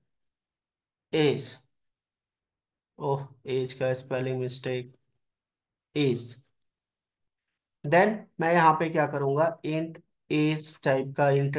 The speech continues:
टाइप का वेरिएबल क्रिएट किया और उसमें हम लोग स्टोर करा लेते हैं, input dot next int, ठीक है। चल, अब यूजर जैसे इंटर किया, आपका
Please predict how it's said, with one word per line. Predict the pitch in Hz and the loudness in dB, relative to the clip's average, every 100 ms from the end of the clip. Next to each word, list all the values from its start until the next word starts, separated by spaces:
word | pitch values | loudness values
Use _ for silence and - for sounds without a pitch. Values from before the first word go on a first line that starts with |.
| 147 | 0
टाइप | 143 139 139 | 0 0 0
का | 139 139 131 135 | 0 0 -2 -4
वेरिएबल | 127 127 131 147 147 | -4 -2 0 0 -2
क्रिएट | 151 151 151 | -2 -4 -4
किया | - 170 | 0 4
और | 175 143 135 | 6 6 4
उसमें | 139 147 151 | 0 -4 -2
हम | 151 156 | -2 0
लोग | 170 226 180 | 2 2 -2
स्टोर | - 208 208 | 0 0 2
करा | 202 190 | 2 2
लेते | 180 180 180 | 2 -2 -6
हैं, | 175 185 _ _ _ _ _ | -6 -10 _ _ _ _ _
input | 147 151 147 175 175 170 | -4 -2 2 2 2 4
dot | 139 175 - - _ _ 160 143 139 | 6 6 2 -8 _ _ -10 -2 0
next | 147 147 - - _ 120 | 0 -4 -10 -16 _ -10
int, | 104 95 - - _ _ _ _ _ _ | -10 -12 -18 -20 _ _ _ _ _ _
ठीक | 170 196 | 0 0
है। | 208 - _ _ _ _ - | 0 -6 _ _ _ _ -6
चल, | - - - - _ _ _ _ _ - | -4 -4 -6 -20 _ _ _ _ _ 6
अब | 202 - - - | 6 4 -6 -8
यूजर | 143 156 160 196 202 | -2 0 2 4 4
जैसे | 180 160 156 175 165 | 2 -4 -4 -4 -4
इंटर | 160 160 156 | -2 -2 -4
किया, | - 156 156 | -4 0 2
आपका | 160 156 - 156 151 170 - | 2 0 0 2 2 0 -6